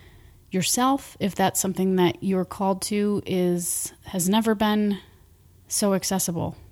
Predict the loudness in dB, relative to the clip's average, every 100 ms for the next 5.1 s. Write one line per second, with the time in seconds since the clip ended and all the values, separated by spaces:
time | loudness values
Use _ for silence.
0 | -20 -18 -10 -2 0 2 0 -4 -14 _
1 | -20 -20 -20 -20 -20 -2 0 2 0 2
2 | 2 2 2 2 2 -2 -14 -20 -20 -8
3 | 0 4 4 0 -4 -6 -12 -20 -20 -18
4 | -8 -6 -4 -4 -4 0 2 2 0 -4
5 | -8